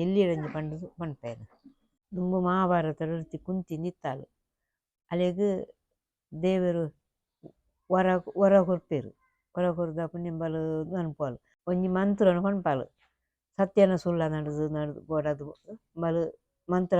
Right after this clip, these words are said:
ಪಂಡುದಾಪುಂಡು ಅಲೆಗ್ ಸೂರ್ಯ ದೇವೆರು ಒಂಜಿ ಬಾಲೆನ್ ಕೊರ್ಪೆರು. ಬಾಲೆನ್ ಕೊರ್ದಾಪುಂಡು ಎಂಬಲ್ ಐನ್ ನನದು ದಾಯತ ಮನ್ಪುನೆ. ಏನು ಪನ್ಪಲ ಎನಂಜಿ ಕೊಣುದು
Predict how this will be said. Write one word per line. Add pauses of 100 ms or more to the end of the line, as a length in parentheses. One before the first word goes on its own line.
ಪಂಡುದಾಪುಂಡು
ಅಲೆಗ್ (320)
ಸೂರ್ಯ
ದೇವೆರು
ಒಂಜಿ
ಬಾಲೆನ್
ಕೊರ್ಪೆರು. (920)
ಬಾಲೆನ್
ಕೊರ್ದಾಪುಂಡು
ಎಂಬಲ್ (460)
ಐನ್ (840)
ನನದು
ದಾಯತ
ಮನ್ಪುನೆ. (220)
ಏನು
ಪನ್ಪಲ
ಎನಂಜಿ (760)
ಕೊಣುದು